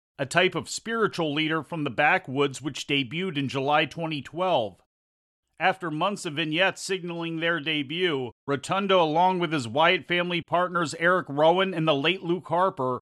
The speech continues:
made their debuts on the main roster in July twenty thirteen, attacking Kane on Monday Night Raw.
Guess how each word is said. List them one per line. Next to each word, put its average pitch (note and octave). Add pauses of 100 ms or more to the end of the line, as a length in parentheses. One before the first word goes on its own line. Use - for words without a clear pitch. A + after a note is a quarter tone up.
(260)
made C#3
their F3+
debuts D#3
on E3
the D#3
main E3
roster F3
in C#3+
July D#3
twenty F3
thirteen, E3+ (300)
attacking E3
Kane F3+
on D3+
Monday D#3+
Night D#3+
Raw. D#3+